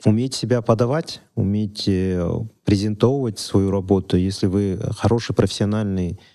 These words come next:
сотрудник, если вы знаете свое дело, вы точно не должны, э, сидеть и умалчивать или давать инициативу кому-то, чтобы кто-то презентовал вашу работу.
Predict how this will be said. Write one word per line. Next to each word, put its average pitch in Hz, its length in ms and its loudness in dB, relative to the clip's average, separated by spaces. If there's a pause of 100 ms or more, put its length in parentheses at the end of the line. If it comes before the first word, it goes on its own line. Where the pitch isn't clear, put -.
(260)
сотрудник, 117 600 0
если 98 200 0
вы 95 80 2
знаете 110 420 0
свое 92 280 2
дело, 113 400 0
вы 95 260 0 (160)
точно 110 340 2
не 92 140 0
должны, 90 680 0
э, 85 400 -2
сидеть 98 460 0
и - 20 4
умалчивать 95 680 0
или 87 140 2
давать 95 420 -2
инициативу 87 600 0
кому-то, 95 520 0
чтобы - 260 -8
кто-то - 240 2
презентовал 87 640 0
вашу 107 320 -2
работу. 95 460 0